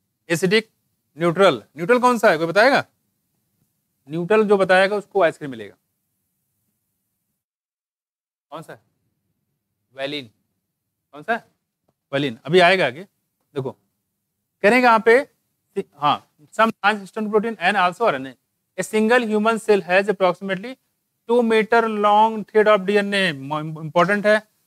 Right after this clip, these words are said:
ये पूछा गया है कि जो सिंगल ह्यूमन सेल होता है उसमें डीएनए कितने मीटर का होता है?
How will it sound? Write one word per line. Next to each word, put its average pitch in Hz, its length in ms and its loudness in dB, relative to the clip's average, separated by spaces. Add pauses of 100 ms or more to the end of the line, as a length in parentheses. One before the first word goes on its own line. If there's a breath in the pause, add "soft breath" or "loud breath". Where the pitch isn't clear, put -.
(220)
ये 165 60 -12
पूछा 175 340 0
गया 208 220 4
है 175 160 2 (1200)
कि 185 80 -2
जो 226 480 4 (1120)
सिंगल 185 340 0
ह्यूमन 196 400 -4
सेल 202 260 -2
होता 175 340 0
है 160 400 -2 (580)
उसमें 185 360 -4
डीएनए 175 380 0
कितने 175 300 -6
मीटर 208 260 0
का 220 80 -2
होता 226 280 4
है? 214 260 4